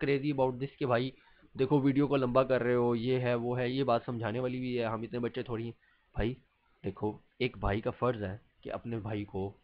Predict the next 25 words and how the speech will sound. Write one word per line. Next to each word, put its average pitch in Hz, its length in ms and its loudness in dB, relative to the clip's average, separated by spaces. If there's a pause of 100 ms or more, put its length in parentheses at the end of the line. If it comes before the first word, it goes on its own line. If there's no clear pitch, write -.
(280)
as 135 120 4
a 170 140 0
Muslim, 123 380 -4 (680)
चलो 135 300 2 (180)
अब 139 100 0
यहाँ 143 160 6
पे - 60 12
कोई 156 140 4
मेरी 139 160 0
community 131 420 -2
में 139 100 0
नॉन 110 200 0
मुस्लिम 120 320 -4
भी 127 60 -4
होंगे, 110 380 -2
जो 107 160 -8
Indians 117 320 -4
होंगे, 113 280 -2
मेरी 107 260 -4
कोई 135 200 -4
disrespect 139 560 -8
नहीं 135 160 -4
है 127 80 -4
किसी - 220 -14
को। 127 220 -6